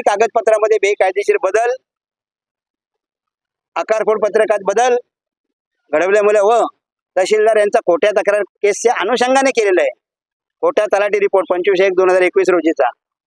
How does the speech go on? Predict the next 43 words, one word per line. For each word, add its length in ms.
और 240
मंडल 240
अधिकारी 420
यांनी 240
सहाला 380
नोंद 200
घेतलीच 340
नाही 220
आणि 120
फेरफार 360
मंजूर 220
केला 200
आणि 160
ते 160
कबूल 220
आला 180
माझ्याकडे 300
का 120
मी 100
पैसे 220
घेऊन 180
गेले, 200
त्या 160
बाळू 200
सुर्वेने 340
मला 160
पैसे 220
दिले 200
ना. 120
आता 220
सांगतो 280
का 120
आम्ही 160
बरोबर 360
केलाय. 220
अरे 320
माणूस, 300
आज 140
मेल्यावर 360
तुम्ही 180
बरोबर 300
कराल 220
का? 120